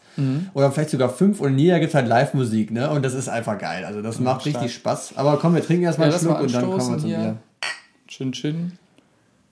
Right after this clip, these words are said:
Speaker 2: Ist doch einfach, oh, ein
Speaker 1: Das
Speaker 2: geiles
Speaker 1: ist
Speaker 2: Ding.
Speaker 1: sehr gut.
Speaker 2: Also das
Speaker 1: Extrem
Speaker 2: kann man doch
Speaker 1: gutes
Speaker 2: einfach
Speaker 1: Zeug, ja.
Speaker 2: nur so sagen. Und bin auch echt ein großer Fan davon, weil das normale Guinness ko-,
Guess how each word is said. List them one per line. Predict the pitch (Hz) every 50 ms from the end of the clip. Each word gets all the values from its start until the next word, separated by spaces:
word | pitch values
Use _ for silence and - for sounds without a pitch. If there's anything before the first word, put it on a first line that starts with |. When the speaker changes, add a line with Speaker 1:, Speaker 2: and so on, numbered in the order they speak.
| _ _ _ _ _ _ _ _ _ _ _ _ _ _ _ _ _ - _ _ - - _ _ _ _ _ _ _ _ _ _ _ _ _ _ _ _ _ _ _ _ _ _ _ _ _ _ _ - - - - - - _ _ - - - - -
Speaker 2:
Ist | - - -
doch | 165 139
einfach, | - 131 131 131 - 135 131 131 - - _ _ _ _ _ _ _ _ - -
oh, | - 185 190 151 117 101 -
ein | 123 120
Speaker 1:
Das | 117 110
Speaker 2:
geiles | 117 117 135 170 170 156 -
Speaker 1:
ist | -
Speaker 2:
Ding. | 123 120 110 107
Speaker 1:
sehr | 113 - - 120 143 196
gut. | 233 147 110 101 98 -
Speaker 2:
Also | - 117 123 131 143 139
das | 131 135 131 123 - - - - _ _ _
Speaker 1:
Extrem | - 120 - - - 131 139
Speaker 2:
kann | 147 -
man | 143
doch | 165 143
Speaker 1:
gutes | 135 143 151 143 -
Speaker 2:
einfach | 156 151
Speaker 1:
Zeug, | 143 110 107 110 110 -
ja. | - 113
Speaker 2:
nur | 117 135
so | 131 131
sagen. | 123 113 110 107 113 117 113 107 123 143 143 - - _ - - - -
Und | - 127 127 131 123 123
bin | 151 170 180
auch | 175 151
echt | 165 160 - -
ein | 143
großer | 127 147 160 151 147 127
Fan | - - 131 139
davon, | 160 160 156 - 165 160 156
weil | 147 143 147 147 143 139 - - - - - - - - - - _
das | - 135 135 131 -
normale | 156 139 139 147 185 226 185
Guinness | 156 185 190 180 - -
ko-, | - 151